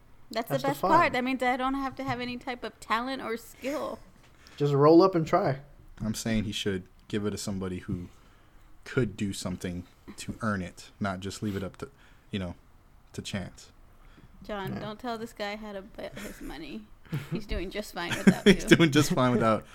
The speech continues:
Speaker 3: my financial advice.
Speaker 2: <laughs> I don't need to, I don't need to explain Warren Buffett to you.
Speaker 1: Mm-hmm.
Speaker 2: <laughs> I don't need to defend him.
Speaker 3: I just never really thought about that. I mean, I've known about this whole bracket thing and what he offers, but, like, just talking about it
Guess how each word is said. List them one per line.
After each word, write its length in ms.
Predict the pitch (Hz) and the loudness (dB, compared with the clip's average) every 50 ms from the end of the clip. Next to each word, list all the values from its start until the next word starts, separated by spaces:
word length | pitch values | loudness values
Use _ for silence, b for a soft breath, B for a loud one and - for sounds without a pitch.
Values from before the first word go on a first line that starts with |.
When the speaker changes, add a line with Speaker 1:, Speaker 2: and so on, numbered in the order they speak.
| b b b | b b b
Speaker 3:
my 180 | 107 113 117 113 | 2 2 2 2
financial 520 | - - - 117 107 107 107 107 - 95 | 0 0 2 2 4 2 2 0 -2 -4
advice. 460 | 92 90 92 87 85 - - - - - 339 302 - - | -4 -4 -6 -8 -8 -10 -14 -14 -8 -4 -4 -2 2 6
Speaker 2:
<laughs> 220 | 392 - - - | 4 6 8 12
I 80 | 339 - | 12 12
don't 120 | 175 185 185 | 12 12 12
need 80 | 208 185 | 12 12
to, 320 | 180 165 165 170 - - | 12 12 12 12 8 10
I 60 | 190 | 12
don't 80 | 190 196 | 12 12
need 80 | 190 | 12
to 80 | 170 170 | 12 12
explain 340 | 160 165 - - 170 156 147 | 10 10 8 8 8 8 8
Warren 180 | 143 151 147 139 | 8 6 6 6
Buffett 280 | - 143 143 143 139 - | 4 4 2 2 -2 -4
to 100 | - 156 | -4 -4
you. 180 | 156 160 156 - - - - - | -4 -4 -6 -8 -12 -16 -8 -4
Speaker 1:
Mm-hmm. 760 | 254 247 240 226 226 226 269 269 233 226 220 226 254 285 294 285 - | -2 0 0 0 0 2 2 2 2 0 -4 -4 -4 -6 -6 -8 -8
Speaker 2:
<laughs> 100 | - - | 2 8
I 60 | 190 | 8
don't 100 | 190 196 | 10 10
need 80 | 202 180 | 10 8
to 80 | 190 - | 8 6
defend 360 | 151 143 - - 139 131 123 | 6 4 4 4 2 2 2
him. 180 | 123 127 - 160 - - - - - - - - - - - - - - - - - - - - - | -2 -4 -4 -10 -12 -14 -18 -18 -20 -20 -20 -20 -20 -20 -20 -20 -12 -8 -6 -6 -6 -6 -8 -8 -4
Speaker 3:
I 40 | 127 | -2
just 140 | 135 139 151 | 0 2 4
never 100 | 151 143 | 8 10
really 160 | 143 143 139 131 | 10 10 10 10
thought 220 | 135 117 117 113 | 10 8 8 8
about 220 | 107 101 101 95 - | 8 6 4 2 2
that. 200 | - 92 92 101 | 0 0 0 2
I 20 | 110 | 4
mean, 100 | 113 113 | 4 6
I've 120 | 110 113 117 | 6 8 8
known 220 | 120 120 120 123 | 8 8 6 6
about 240 | 120 104 113 107 104 | 6 6 4 4 2
this 180 | - 110 - - | 0 -2 -4 0
whole 140 | - 113 95 | 0 0 0
bracket 400 | 92 101 98 101 101 - 104 - | 2 4 2 2 2 0 -4 -4
thing 180 | 107 101 98 | -2 -2 0
and 140 | 95 95 95 | 0 -2 -2
what 140 | 95 92 87 | -2 -2 -2
he 120 | - 101 | -2 -2
offers, 400 | 92 95 98 95 - - 90 87 | 0 0 0 0 -2 -4 -6 -6
but, 220 | - - 95 90 95 | -6 -6 -6 -6 -4
like, 160 | 92 90 85 | -6 -6 -4
just 180 | - 101 - | -6 -6 -6
talking 360 | - - 98 95 104 - 117 113 | -2 0 0 0 0 0 0 0
about 240 | 107 117 117 120 | 2 2 2 2
it 140 | 123 123 - | 0 -2 -4